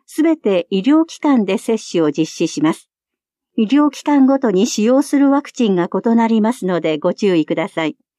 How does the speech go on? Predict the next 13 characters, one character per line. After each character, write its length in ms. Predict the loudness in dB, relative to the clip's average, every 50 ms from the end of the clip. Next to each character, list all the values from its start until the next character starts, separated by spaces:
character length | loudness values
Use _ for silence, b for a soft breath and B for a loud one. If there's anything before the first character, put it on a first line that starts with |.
| _ _ _ _ _ _ _ _ _ -4
詳 160 | -2 0 0 0
し 100 | -2 -2
く 100 | 0 0
は 180 | 0 2 0 -2
次 360 | -4 0 2 4 4 4 4
を 140 | 2 0 0
ご 140 | -2 -2 -4
確 200 | -4 -6 -4 -2
認 220 | 0 2 0 0
く 80 | 0 -2
だ 120 | -4 -4
さ 180 | -6 -4 -6 -6
い。 100 | -6